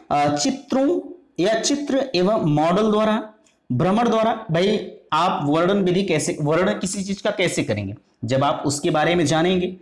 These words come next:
जैसे आप चित्र के बारे में देखेंगे, model देख लेंगे तब जानेंगे, भ्रमण करेंगे तब जानेंगे, या आप उसे करके, आ, जो है प्रयोग करेंगे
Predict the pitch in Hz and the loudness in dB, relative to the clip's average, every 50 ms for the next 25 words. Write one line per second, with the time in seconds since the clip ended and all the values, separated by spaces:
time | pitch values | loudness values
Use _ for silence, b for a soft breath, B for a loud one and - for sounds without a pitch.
0 | B B B B 156 160 156 - 175 170 170 - - - - - 170 - 175 165 | B B B B -2 -2 0 0 0 0 0 -2 -2 -4 -2 -2 -2 0 0 0
1 | 151 156 160 170 165 160 156 160 156 160 170 165 165 165 170 - - - 117 123 | 2 2 2 2 0 0 0 0 0 0 0 0 0 0 -2 -4 -6 -2 0 0
2 | 135 143 151 160 175 175 170 165 160 156 165 160 170 165 156 - - 170 156 139 | 2 2 2 2 2 2 2 0 0 -2 -2 -2 -2 -4 -6 -4 -2 -2 0 0
3 | 160 160 165 165 160 160 165 170 - B B B B - - 123 143 156 165 185 | 0 2 0 0 0 -2 -4 -6 -8 B B B B -6 -2 0 0 2 2 2
4 | 185 180 185 170 170 170 175 151 143 - 165 156 147 160 160 165 165 165 165 165 | 2 2 0 0 0 0 0 -2 -2 -2 -2 0 0 0 0 0 0 -2 -4 -6
5 | - - - 175 208 247 254 247 220 247 277 - - 202 202 - - 233 240 247 | -8 -4 -2 0 0 2 2 0 0 0 -2 -2 -4 -4 -6 -4 -4 -2 0 0
6 | 240 240 285 254 - - - - - - - 165 156 156 160 156 160 - - - | 0 0 -2 -2 -4 -6 -10 -12 -12 -6 -2 0 0 0 0 -2 -4 -10 -14 -10
7 | 156 143 156 165 165 190 202 196 196 - 156 160 175 196 190 196 - 180 180 175 | -4 -2 0 2 2 2 0 0 -2 -2 0 2 2 0 0 0 0 0 2 2
8 | 175 170 175 | 0 0 -2